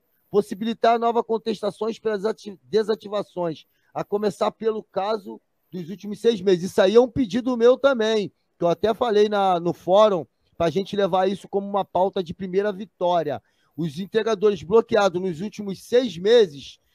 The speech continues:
que o iFood entrasse em contato e tentasse ali de alguma forma procurar ouvir a defesa do integrador pra que ele pudesse voltar pro aplicativo, os integradores do, dos últimos seis meses.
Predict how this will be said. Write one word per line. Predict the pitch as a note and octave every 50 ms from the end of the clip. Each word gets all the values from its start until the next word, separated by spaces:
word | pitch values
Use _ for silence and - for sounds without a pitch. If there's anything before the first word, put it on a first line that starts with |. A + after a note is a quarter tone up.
| _ _ _
que | -
o | F#3 G3
iFood | G3 F3+ F#3 - G#3 A3 E3+ G#3+
entrasse | G3 F3 - G3+ A3 A#3 - -
em | A#3 G#3
contato | - G#3 G3 F3+ - - F3 F#3+ G#3 G#3+ - - G3+ _ _ _ _ -
e | E3+ F#3
tentasse | - - G#3+ G3 - - G3+ G#3+ G#3+ - G#3+
ali | G#3 G#3+
de | F3
alguma | G#3 F#3+ G3 G3+ G3 F3+
forma | - - F3 F#3+ G#3 G3+ G#3 G#3 G3+ F3 _ _ _ _ -
procurar | - F#3+ G3+ - - G3 F#3+ F#3+ G3
ouvir | A3 G#3 E3+ C3+ D#3+ G#3+ G#3+
a | A3+
defesa | F#3+ G#3 G3+ - - F#3+ G#3+ G#3+ G3+ G#3
do | E3+ G3
integrador | G3 F3+ - G3 G3+ G3 F#3 D#3+ E3+ G3+
pra | G3+ G3+ G3+
que | - - G3+
ele | G#3 G3+ F3+ - _ _ _ _ -
pudesse | - G#3+ G#3+ F3+ C#3 F3 G3+ A3+ G#3+ - A3+
voltar | F#3+ D#3+ G3 A3+ A#3 G#3+ _ - F#3+ F#3+ G#3+ A3 G#3+ _ _ _ _ _ _
pro | - F#3 A3 B3+
aplicativo, | B3+ - B3+ A#3 B3 - A#3 A3+ - - F3 F3+ D#3+ D3
os | D3 C#3+
integradores | E3+ - - G3 F#3+ F#3+ F#3+ G3 G3+ G3 F3
do, | E3 F3+ F3+ E3+ D#3
dos | C#3+ E3+ F3 D#3+
últimos | G3+ F3 - G3+ G3 F3
seis | - G#3+ A3 F#3 F#3
meses. | F#3+ F#3 E3 D3 A#2+ -